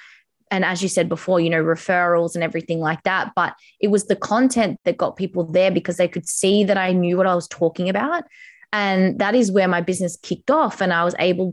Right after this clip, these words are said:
to quit my full-time job because I could earn enough to then make up the salary that I was earning in corporate. And it really did come down to honing in on a strategy that worked for me and could allow me to be consistent. And as I said before, with exponential growth, it,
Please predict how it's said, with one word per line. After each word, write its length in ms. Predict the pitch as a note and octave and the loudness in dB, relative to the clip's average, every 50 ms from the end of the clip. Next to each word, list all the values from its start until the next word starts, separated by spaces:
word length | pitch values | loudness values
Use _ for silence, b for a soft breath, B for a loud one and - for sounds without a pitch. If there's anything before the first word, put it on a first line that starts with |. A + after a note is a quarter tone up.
| - - | -6 -2
to 420 | - F3+ F3 E3+ E3+ E3+ E3+ D#3+ D#3 b b b b b _ _ _ _ - | 0 2 4 4 4 4 4 2 0 b b b b b _ _ _ _ -2
quit 200 | - - - - | 0 0 2 2
my 80 | A#3+ G3 | 0 0
full-time 380 | E3+ F#3 E3+ - - F3 F3 | 0 0 -2 0 -2 -4 -2
job 200 | E3 E3 D#3 - | 0 0 0 0
because 260 | - E3 - F#3+ F3 | -2 -4 -4 -2 -2
I 80 | F#3 F3+ | -4 -4
could 220 | - - - - - | -4 -6 -10 -6 -2
earn 180 | - F#3+ G#3 A#3 | -2 0 2 2
enough 500 | A#3 G3+ F3 E3 E3+ E3 - - - _ _ _ - | 2 2 2 0 -2 -4 -8 -20 -20 _ _ _ -2
to 140 | - F#3 | -2 0
then 220 | E3+ F3 F3 F3 F3 | 2 2 2 2 0
make 220 | F3 F3 E3+ - | 0 -2 -2 -2
up 200 | F3+ F3 - - | -2 -4 -4 -4
the 80 | - F3 | -8 -8
salary 420 | - - E3 E3 E3 E3 E3+ E3+ | -4 -2 0 0 2 2 2 2
that 120 | E3 E3 D#3 | 0 0 0
I 60 | D#3+ | -2
was 160 | E3 E3 - | -2 -2 0
earning 280 | E3+ E3 E3+ E3 D#3+ D#3 | 0 0 0 -2 -4 -4
in 100 | D3 D#3+ | -6 -6
corporate. 500 | - - G3+ G3+ G3+ - E3 C3+ - - _ - | -2 0 0 0 0 0 -2 -2 -2 -4 _ -4
And 140 | - G3+ G3+ | -2 -2 -2
it 80 | - - - | -2 -4 -2
really 320 | G3+ G#3 B3+ B3 C4+ D#4+ B3+ | 0 2 4 4 4 4 4
did 220 | A#3+ A#3+ G#3 G3+ | 2 2 0 0
come 240 | - - G#3+ G3+ G3+ | -2 -2 2 2 2
down 320 | F#3 F3+ F3+ F3+ G3 G#3 G3 | 2 2 0 2 0 0 0
to 120 | - G3+ | -2 -4
honing 380 | F#3 - F#3+ F#3+ F#3+ F#3+ F#3 F#3 | -2 -2 -2 0 0 0 0 0
in 140 | F#3 F#3 F3+ | 0 0 0
on 140 | E3+ F3 | 0 0
a 160 | F3 E3+ E3+ E3+ b b b b b b - | 0 -2 -2 -4 b b b b b b -14
strategy 460 | - - A3 F#3+ F#3+ F#3 F#3 G3 G3+ | -8 -4 -2 -2 -2 -2 -2 0 0
that 160 | F#3+ G3 - | 0 0 2
worked 280 | F3+ F#3+ F3+ - - _ _ _ | 2 0 0 0 -4 _ _ _
for 160 | - - A3 | -10 -4 -2
me 220 | G3+ F#3+ F3 F#3 A3 | 0 0 2 2 0
and 120 | B3 B3 | 0 -2
could 140 | A#3+ - A3 | 0 -2 -2
allow 300 | G3+ F#3+ F3 E3+ D#3+ E3 | 0 0 0 0 0 0
me 120 | F3+ G3 | 0 -2
to 60 | G#3 A3 | -2 0
be 140 | A3 A#3 | -2 -2
consistent. 680 | A3+ - A#3+ A3+ - - A#3 A3+ - - E4+ F4+ F4+ E4 _ b b b b b b | -2 -2 -4 -4 -2 -4 -6 -6 -4 -4 -4 -4 -6 -8 _ b b b b b b
And 100 | - G#3+ | -2 -2
as 140 | G#3+ G#3+ G#3+ | 0 2 0
I 60 | G#3 | 0
said 360 | G3+ - - G3 F3+ F3 F3+ | 0 0 0 0 0 0 0
before, 380 | F#3 F3 E3+ - - A#3+ A#3 G3+ | 0 -2 -2 0 2 2 4 4
with 120 | F3 F3 - | 2 2 0
exponential 640 | F3+ F#3 - - - F#3 F3 F3 - - - E3+ | -4 -6 -6 -6 -2 0 0 0 -2 -2 -6 -4
growth, 460 | - - A3+ C#4 C4+ G#3 F3 E3+ F3 - - - - | -2 0 0 2 2 4 2 2 0 -4 -8 -2 -2
it, 140 | F3 - | -2 -2